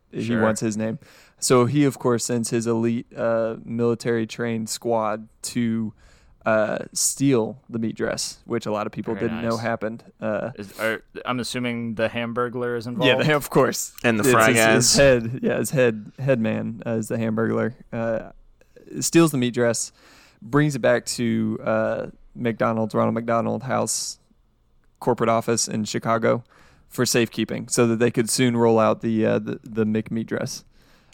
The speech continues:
Speaker 1: Um,
Speaker 2: Nice.
Speaker 1: uh,
Speaker 3: Excellent.
Speaker 1: Ozzy Osbourne plays the, uh, the character whose name shall be,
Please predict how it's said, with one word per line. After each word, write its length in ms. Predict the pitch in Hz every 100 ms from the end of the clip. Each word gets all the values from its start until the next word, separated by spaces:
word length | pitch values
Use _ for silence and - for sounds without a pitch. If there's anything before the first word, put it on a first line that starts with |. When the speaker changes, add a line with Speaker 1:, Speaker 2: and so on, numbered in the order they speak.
| _ _
Speaker 1:
Um, 840 | 123 117 110 117 123 - - - - - - - - - _ -
Speaker 2:
Nice. 200 | 90 87
Speaker 1:
uh, 540 | - 131 120 117 110 -
Speaker 3:
Excellent. 400 | - - 160 170
Speaker 1:
Ozzy 220 | 143 139
Osbourne 460 | 143 151 120 117 113
plays 580 | 123 117 113 110 107 -
the, 480 | - 113 110 107 110
uh, 440 | - 110 110 110 -
the 260 | 208 117 117
character 640 | 143 131 117 113 107 107 -
whose 300 | 123 113 107
name 280 | 117 110 110
shall 300 | 104 117 117
be, 480 | 104 113 110 110